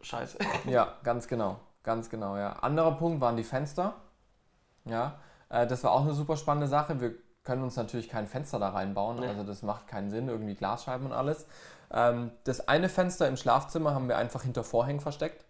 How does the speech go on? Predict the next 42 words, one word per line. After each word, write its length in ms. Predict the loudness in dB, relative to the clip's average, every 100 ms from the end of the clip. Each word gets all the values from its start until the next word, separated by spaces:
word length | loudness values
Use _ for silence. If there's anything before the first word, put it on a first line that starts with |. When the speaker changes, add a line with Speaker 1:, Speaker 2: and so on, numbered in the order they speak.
| -10
Speaker 1:
Ja. 80 | -4
Speaker 2:
Das 200 | -4 2
war 120 | 2
einfach 340 | 2 -2 -4 -4
ein 140 | -4
wirklich 280 | -4 -6 -12
gefaktes 440 | -8 -4 -4 -6
Fenster. 360 | -4 -4 -2 -4
Die 100 | -4
Vorhänge 420 | 0 0 0 -4
waren 280 | -2 -4 -6 -14 -10
komplett 360 | -8 -4 -4
zu, 200 | 2 2
es 120 | 2
war 60 | -2
eine 180 | -2 -2
Abendszene, 640 | -2 -2 -8 -8 -6 -4
da 80 | -6
brauchte 340 | -4 -4 -4
kein 160 | -8 -8
Licht 180 | -8 -8
durchs 140 | -8
Fenster 300 | -6 -8 -8
scheinen. 300 | -6 -4 -4 -8 -18 -20 -20 _
Aber 300 | 2 4 4
im 120 | 2 0
Wohnzimmer 440 | -2 -2 0 0
brauchten 360 | 2 2 2 -4
wir 80 |
definitiv 500 | -2 -2 -4 -6 -6
ein 80 | -6
Fenster, 340 | -2 -4 -2 -6
vor 160 | -4
allem, 140 | -4 -2
weil 140 | -4
wir 60 | -4
in 80 |
die 100 | -6
Richtung 300 | -8 -8 -8
noch 160 | -8 -8
geschossen 380 | -6 -6 -4 -4
haben. 280 | -4 -6